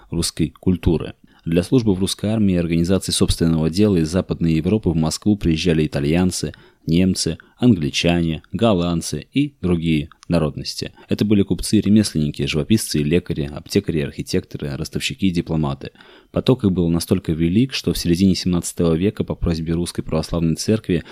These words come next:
которая опасалась усиления католического влияния,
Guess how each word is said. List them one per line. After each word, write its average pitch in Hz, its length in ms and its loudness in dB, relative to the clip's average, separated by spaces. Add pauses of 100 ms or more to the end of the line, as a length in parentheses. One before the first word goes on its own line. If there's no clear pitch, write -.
(180)
которая 85 320 0
опасалась 85 500 0
усиления 78 440 0
католического 80 560 -2
влияния, 92 500 2